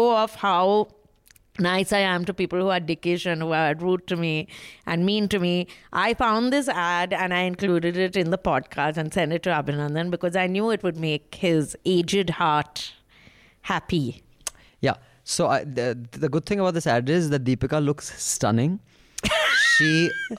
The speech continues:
Speaker 2: her smile, like, lights up the entire
Speaker 1: Especially
Speaker 2: screen.
Speaker 1: when she has the green tea.
Speaker 2: The green tea, and especially because green tea is such a tut tasting thing. It's like dishwater.
Speaker 1: Yeah, it's really like
Speaker 2: And
Speaker 1: dishwater.
Speaker 2: on top of that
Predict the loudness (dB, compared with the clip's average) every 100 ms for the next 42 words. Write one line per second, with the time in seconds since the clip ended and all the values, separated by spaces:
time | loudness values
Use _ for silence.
0 | -4 0 2 2 -2 0 2 2 2 2
1 | 0 0 0 0 -2 -4 -2 -2 -4 -4
2 | 0 2 2 2 4 2 0 2 2 2
3 | 2 0 0 0 2 0 -2 -2 0 0
4 | 0 -2 0 2 2 2 0 0 0 -2
5 | 0 -2 -2 -2 0 2 0 -2 _ -20
6 | _ _ -6 0 2 2 0 0 0 -2
7 | -12 -20 _ _ 0 0 0 0 0 -4
8 | _ -4 -2 -2 -8 0 2 2 2 0
9 | 2 0 2 0 0 0 0 2 2 2
10 | 2 0 0 -2 -2 -2 0 0 -2 0
11 | 2 2 0 -2 -8 -12 -14 _ 0 2
12 | 0 0 0 2 2 2 -2